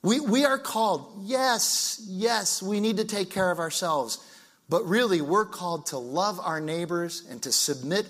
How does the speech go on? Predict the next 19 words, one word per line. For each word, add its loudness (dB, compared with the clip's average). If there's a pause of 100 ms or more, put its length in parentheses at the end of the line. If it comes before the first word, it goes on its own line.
our 0
needs -4
to -10 (140)
others, -2 (280)
because 0
that's 0
what -6
Christ -2
did -6
by -4
going -2
to -2
the -2
cross -4
for -8
us. -6 (320)
He 2
is 4
the 0